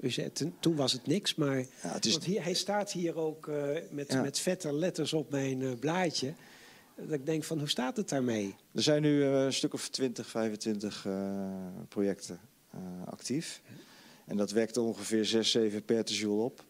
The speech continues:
Speaker 2: op dit moment. En dat
Speaker 1: Want
Speaker 2: zijn
Speaker 1: dat was
Speaker 2: allemaal
Speaker 1: ook de bedoeling van de energieleverende kas, hè? Ook naar de omgeving toe, toch?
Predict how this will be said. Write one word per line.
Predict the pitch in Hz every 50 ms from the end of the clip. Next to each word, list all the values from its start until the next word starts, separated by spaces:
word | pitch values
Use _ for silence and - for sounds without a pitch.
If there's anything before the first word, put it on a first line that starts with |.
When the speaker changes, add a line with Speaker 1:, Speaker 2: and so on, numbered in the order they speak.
| - _ _
Speaker 2:
op | -
dit | 113 101 101
moment. | 104 101 98 98 110 120 123
En | -
dat | - -
Speaker 1:
Want | 107 -
Speaker 2:
zijn | - 113 110
Speaker 1:
dat | 110 -
was | - 113
Speaker 2:
allemaal | 165 202 -
Speaker 1:
ook | 110
de | 147
bedoeling | 123 120 135 131 127 131 127 123
van | - 139 135 135
de | 127 -
energieleverende | - 160 143 139 131 127 123 131 139 135 135 135 139 135 120 117 117 117 110 110 110
kas, | - 113 110 107 -
hè? | - 185 214 214 -
Ook | 151 139 -
naar | 156 151
de | 135 156
omgeving | - 147 139 - - 160 156 143 135 - 131 123
toe, | - 131 123 120
toch? | - 165 190 202 - -